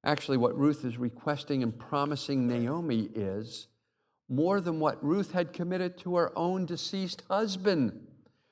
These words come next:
Ruth here is choosing to be buried with Naomi, not her own husband. Ruth has obviously been extremely impacted by Naomi's godly,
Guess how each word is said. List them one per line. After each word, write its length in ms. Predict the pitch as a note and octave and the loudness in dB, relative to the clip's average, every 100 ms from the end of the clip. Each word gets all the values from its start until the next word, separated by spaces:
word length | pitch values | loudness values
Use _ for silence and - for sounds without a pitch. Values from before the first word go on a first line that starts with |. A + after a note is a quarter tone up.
| _ | _
Ruth 300 | G3+ A#3+ B3 | 6 8 8
here 200 | A3 G#3 | 6 8
is 140 | F3+ - | 6 4
choosing 560 | - A#3 A#3 A3 G#3 | 6 8 8 6 4
to 60 | F3+ | 4
be 140 | F3+ | 2
buried 560 | C#3 - F#3+ A#3 G#3+ G3+ | 2 10 12 12 10 8
with 260 | G3 G#3 | 6 6
Naomi, 480 | G#3+ G#3+ A#3 C4 E3+ | 4 6 6 8 8
not 240 | C#3+ F#3 F#3 | 8 6 6
her 180 | G3+ | 6
own 180 | G#3 A3 | 6 6
husband. 600 | F#3 A#3+ B3 - E3+ G2 - - _ _ _ _ _ _ _ _ _ _ _ _ _ - | 4 4 2 0 2 0 -4 -20 _ _ _ _ _ _ _ _ _ _ _ _ _ -4
Ruth 220 | C#3 D3+ | -2 0
has 180 | B2 A#2+ | -2 2
obviously 540 | C3 C#3 C#3 - C3 | 4 4 2 0 -2
been 180 | B2 A#2 | 0 -2
extremely 600 | G#2+ - - C#3 C#3 C#3+ | -2 -6 -4 -2 0 0
impacted 600 | C3 - A2 G#2+ - A#2 | -2 -4 -6 -6 -8 -8
by 200 | G#2 G#2 | -6 -4
Naomi's 580 | G2+ G#2 G#2+ A#2 A2+ F#2+ | -6 -6 -4 -4 -6 -8
godly, 600 | - G#2 G#2 G#2+ G2+ G2 | -12 -10 -10 -10 -8 -8